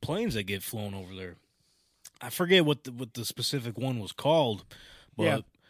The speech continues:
Speaker 1: they were saying they're trying to get one where you could fly out from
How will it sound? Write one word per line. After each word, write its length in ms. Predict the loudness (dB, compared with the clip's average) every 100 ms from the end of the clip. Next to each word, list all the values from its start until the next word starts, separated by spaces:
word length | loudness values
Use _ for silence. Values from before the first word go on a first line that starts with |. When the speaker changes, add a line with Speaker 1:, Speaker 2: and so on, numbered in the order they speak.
| _ _
Speaker 1:
they 100 | 4
were 120 | 6
saying 560 | 6 8 10 10 8 4
they're 120 | 0
trying 280 | 2 4 4
to 60 | 6
get 220 | 6 4
one 460 | 4 2 2 -2 -8 _ _ _ _ -18 _ _
where 340 | -4 -2 0 0
you 100 | 0
could 180 | -2 0
fly 280 | 4 6
out 180 | 8 6
from 500 | 4 0 2 0 -6